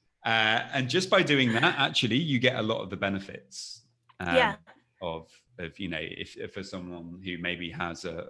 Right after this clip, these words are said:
Speaker 1: four-minute kind of cold shower, just doing the thirty minute, uh, th-, sorry, thirty seconds at the end, not thirty minutes. You have to do thirty minutes in
Speaker 2: Uh.
Speaker 1: the cold shower, otherwise it's not gonna work.
Speaker 2: <laughs>
Speaker 1: <laughs>
Speaker 2: That's
Speaker 1: No, just
Speaker 2: spirituality. No.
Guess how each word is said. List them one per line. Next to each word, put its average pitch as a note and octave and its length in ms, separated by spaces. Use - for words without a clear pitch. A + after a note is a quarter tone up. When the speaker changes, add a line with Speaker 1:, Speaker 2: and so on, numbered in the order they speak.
Speaker 1:
four-minute F2 600
kind E2+ 140
of E2+ 80
cold E2+ 320
shower, F2 460
just G#2+ 240
doing G2+ 240
the F#2+ 80
thirty G2 380
minute, F#2 380
uh, F2 440
th-, G#2 340
sorry, E2+ 260
thirty F#2 380
seconds F2 680
at - 140
the F#2 120
end, E2+ 160
not F#2+ 160
thirty F2 300
minutes. E2 400
You C3 120
have E3 160
to D3 80
do C#3 200
thirty F3 340
minutes E3+ 380
in G#3+ 60
Speaker 2:
Uh. - 60
Speaker 1:
the A#2+ 40
cold C#3 260
shower, A#2 360
otherwise A2+ 320
it's G#2+ 120
not - 200
gonna A#2+ 160
work. - 260
Speaker 2:
<laughs> E4 80
Speaker 1:
<laughs> E3+ 760
Speaker 2:
That's C4+ 120
Speaker 1:
No, B3 100
just C#4 260
Speaker 2:
spirituality. A3+ 460
No. G3+ 260